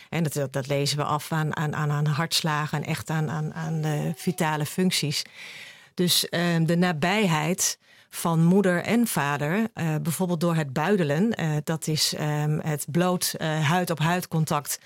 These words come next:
van baby, eh, op een van de ouders. Ehm, eh, dat, dat geeft voor het kind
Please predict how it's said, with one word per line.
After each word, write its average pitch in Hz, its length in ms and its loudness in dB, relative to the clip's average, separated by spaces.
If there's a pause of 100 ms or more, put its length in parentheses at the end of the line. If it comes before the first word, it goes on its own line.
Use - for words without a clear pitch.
(220)
van 170 260 0
baby, 170 480 4
eh, 147 280 0 (120)
op - 200 -2
een 165 220 2
van 160 160 0
de 151 100 0
ouders. 156 640 0 (680)
Ehm, 156 760 2
eh, 156 260 -6
dat, 170 180 -2 (320)
dat - 460 0
geeft 160 580 0
voor 156 160 0
het 143 140 -2
kind 233 400 2